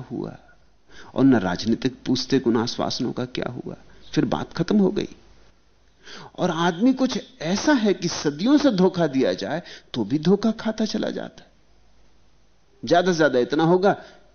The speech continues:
कि इस राजनीतिक के धोखे में अगले इलेक्शन में ना आएगा तो दूसरे राजनीतिक के धोखे में आएगा। और राजनीतिक षड्यंत्र में है, एक जब असफल हो जाता है दूसरा सफल हो जाता है।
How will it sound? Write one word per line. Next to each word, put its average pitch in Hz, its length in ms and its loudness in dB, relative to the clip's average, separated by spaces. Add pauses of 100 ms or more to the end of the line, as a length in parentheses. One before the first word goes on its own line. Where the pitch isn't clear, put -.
(120)
कि - 100 -4
इस 214 240 0
राजनीतिक 151 640 2
के 143 80 0
धोखे 131 300 0
में 143 120 2
अगले 139 260 2
इलेक्शन 135 360 2
में 160 120 2
ना 175 160 2
आएगा 202 260 4
तो 202 120 -4
दूसरे 233 420 0
राजनीतिक 180 540 0
के 127 80 0
धोखे 113 300 -4
में 85 140 -6
आएगा। - 440 -14 (2000)
और 220 180 0
राजनीतिक 214 680 2
षड्यंत्र 240 520 0
में 127 160 2
है, 104 160 -10 (1000)
एक 180 180 4
जब 185 180 0
असफल 202 300 -2
हो 214 100 4
जाता 202 280 -2
है 117 100 -4
दूसरा 143 320 -6
सफल 170 300 -6
हो 180 100 -2
जाता 147 300 -8
है। - 60 -20